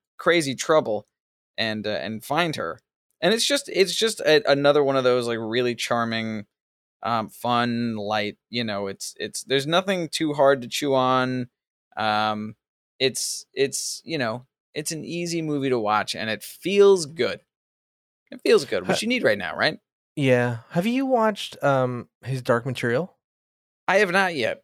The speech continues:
Speaker 1: Uh, my parents-in-law are both watching it and they love it.
Speaker 2: Okay. Uh, I was really curious 'cause it was based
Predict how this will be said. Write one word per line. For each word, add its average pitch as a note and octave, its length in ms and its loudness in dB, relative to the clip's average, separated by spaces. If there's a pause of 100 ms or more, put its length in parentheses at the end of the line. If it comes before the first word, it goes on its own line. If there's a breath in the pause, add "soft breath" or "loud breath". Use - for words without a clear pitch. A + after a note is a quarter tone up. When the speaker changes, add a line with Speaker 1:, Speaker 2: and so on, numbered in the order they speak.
Speaker 1:
Uh, C3 260 4
my C3+ 220 2
parents-in-law C3 1000 0
are A2 140 0
both G#2 220 -4
watching G#2 380 -6
it C#2 100 -12
and G2 160 -10
they A2 600 -4
love B2 320 0
it. - 100 -16 (640)
Speaker 2:
Okay. A2+ 360 -8 (640 loud breath)
Uh, A#3 60 2
I A#3 120 6
was A#3+ 100 0
really C#4+ 140 4
curious F#3 320 2
'cause D#3 140 0
it D#3 40 4
was D3 140 0
based E3+ 340 -2